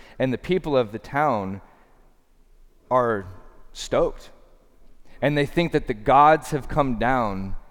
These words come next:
and are now among men, and they start calling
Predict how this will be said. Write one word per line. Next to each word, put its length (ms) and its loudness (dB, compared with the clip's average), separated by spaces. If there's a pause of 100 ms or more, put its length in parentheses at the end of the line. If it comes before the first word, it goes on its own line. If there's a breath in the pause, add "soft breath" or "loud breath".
and 140 0
are 80 2
now 340 4
among 520 0 (180 loud breath)
men, 340 2
and 120 -2
they 100 -2
start 300 -4
calling 560 -2